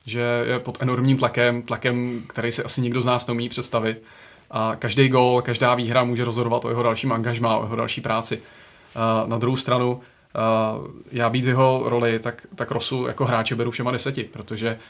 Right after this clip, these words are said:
a, to je profík, se kterým já chci spolupracovat do budoucna, jestli je schopný tohle udělat, ať už ty, ať už ty pohnutky byly jakýkoliv. Já jsem svýho času trénoval na té nejnižší úrovni malý žáčky a vždycky jsme jim vštěpovali, že mají hrát fair,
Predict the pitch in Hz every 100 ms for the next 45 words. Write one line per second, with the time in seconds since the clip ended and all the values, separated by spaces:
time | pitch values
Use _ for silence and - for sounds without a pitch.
0 | - - 113 113 110 110 110 - 123 120
1 | 123 - 123 127 - - - 123 123 117
2 | 117 113 - 131 - - - - - 143
3 | 147 139 113 101 117 117 113 - 101 -
4 | 107 - 117 - - 123 117 120 117 117
5 | 113 113 - - 120 113 113 131 - 120
6 | 120 120 127 117 117 113 117 117 107 -
7 | - - - 110 101 131 123 123 123 -
8 | 131 113 113 113 113 120 120 113 107 98
9 | 131 113 113 - 120 117 117 117 113 117
10 | 117 110 - 117 117 117 113 123 123 127
11 | - 117 117 113 113 110 113 123 123 -
12 | 110